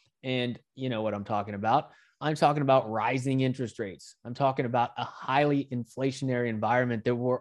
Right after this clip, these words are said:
all feeling, combined with, you know, an undersupply that's creating a high demand and skyrocketing prices.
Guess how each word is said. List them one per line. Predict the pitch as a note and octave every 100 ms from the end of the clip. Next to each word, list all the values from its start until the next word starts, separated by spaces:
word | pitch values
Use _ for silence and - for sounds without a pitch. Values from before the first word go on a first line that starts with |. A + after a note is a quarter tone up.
| -
all | C3 C#3 C#3 C3
feeling, | - C3+ B2 F#2 F#2+ _ _ _ _ _ _ -
combined | D3 C3 C#3+ D#3 C#3+
with, | C#3+ C#3 C3+ - _ C#3+
you |
know, | C3 C3 C3+
an | D3 D3+ -
undersupply | E3+ G3 E3+ C#3 C3+ A2 B2+ A2 F#2 E2
that's | B2+ C#3 C3+
creating | - D3+ D3 C#3 C3
a | B2+ B2+
high | - C#3+ D3
demand | D3 C#3+ C#3 C#3+ D3 D3+ D#3
and | C#3 C#3+ C#3 C3
skyrocketing | - B2 C3 C#3 C3+ C3 D3 C#3 C3
prices. | - C3 D3+ - - _